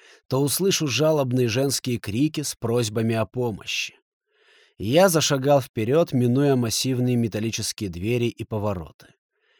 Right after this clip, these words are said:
Не знаю, сколько скитался, пока не понял, что начинаю узнавать конкретное место. Не то чтобы у меня идеальная память на рельеф стен. Просто здесь было нечто такое,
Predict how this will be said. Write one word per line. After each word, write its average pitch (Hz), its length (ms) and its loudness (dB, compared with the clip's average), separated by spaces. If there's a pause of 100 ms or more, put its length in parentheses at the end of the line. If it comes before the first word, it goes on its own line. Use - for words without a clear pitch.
(220)
Не 143 140 -4
знаю, 180 400 -2
сколько 143 380 -2
скитался, 135 640 -2
пока 131 280 -6
не 127 140 0
понял, 147 340 2
что - 160 -6
начинаю 123 600 -2
узнавать 107 520 -4
конкретное 110 640 -4
место. 120 520 -6 (560)
Не 87 160 -8
то 123 200 -4
чтобы 113 300 -4
у 110 60 0
меня 113 300 0
идеальная 110 500 -2
память 117 440 -4
на 110 100 -2
рельеф 110 440 -2
стен. - 500 -6 (560)
Просто 170 380 0
здесь 139 320 2
было 139 240 2
нечто 131 440 0
такое, 120 680 -4